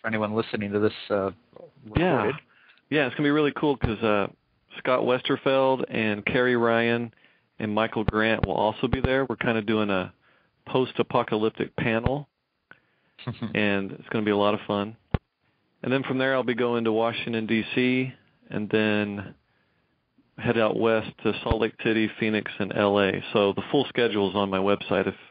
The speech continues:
Speaker 2: if anyone wanted to take a look. James
Speaker 1: Well, I was just
Speaker 2: Dashner dot com.
Speaker 1: gonna, oh, oh, okay. See, I'm at, uh, I guess I'm at, I'm at your blog, which is james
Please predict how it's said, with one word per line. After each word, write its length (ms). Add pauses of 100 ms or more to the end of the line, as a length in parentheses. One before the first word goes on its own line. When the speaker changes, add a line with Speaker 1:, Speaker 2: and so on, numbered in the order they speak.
(100)
Speaker 2:
if 180
anyone 280
wanted 240
to 80
take 240
a 40
look. 220 (920)
James 300
Speaker 1:
Well, 220
I 60
was 120
just 180
Speaker 2:
Dashner 60
dot 220 (960)
com. 80
Speaker 1:
gonna, 40
oh, 20 (100)
oh, 140
okay. 300 (100)
See, 100
I'm 160
at, 180
uh, 340 (120)
I 20
guess 160
I'm 140
at, 80 (200)
I'm 120
at 100
your 100
blog, 480
which 200
is 80 (600)
james 280